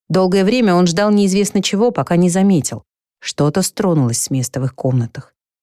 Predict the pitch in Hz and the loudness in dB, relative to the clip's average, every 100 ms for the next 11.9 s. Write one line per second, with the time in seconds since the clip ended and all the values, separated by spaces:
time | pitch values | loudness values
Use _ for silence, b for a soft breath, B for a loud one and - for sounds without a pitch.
0 | - - 160 156 202 214 175 - - 170 | -10 -4 -2 0 -2 -2 -4 -4 -4 0
1 | 185 185 196 - 165 165 165 190 - 143 | 2 0 -2 -2 0 0 0 -2 -2 -4
2 | 120 - 127 - 135 127 131 - _ _ | -6 -6 -10 -10 -10 -8 -10 -12 _ _
3 | _ _ - 170 202 196 196 - 247 262 | _ _ -2 2 2 0 -4 0 2 2
4 | - 151 - 147 170 156 - 127 127 - | 0 -4 -2 -4 -2 -4 -2 -4 -4 -6
5 | 143 - _ _ _ _ _ _ _ - | -10 -12 _ _ _ _ _ _ _ -4
6 | 220 233 247 240 240 226 285 233 151 156 | 0 2 4 4 4 4 4 4 2 2
7 | 165 190 - 196 156 - 151 151 175 190 | 2 2 0 -2 -2 -2 -2 0 2 4
8 | 156 123 120 _ _ _ - 170 180 202 | 2 0 -4 _ _ _ -4 0 2 2
9 | 202 220 208 196 - 208 196 190 190 - | 2 2 2 0 -2 -4 0 0 0 -4
10 | - 208 139 120 _ _ _ - 190 190 | 0 0 0 -4 _ _ _ -2 0 0
11 | 220 190 196 - 160 165 156 - | 0 0 -2 -2 -2 0 -2 -6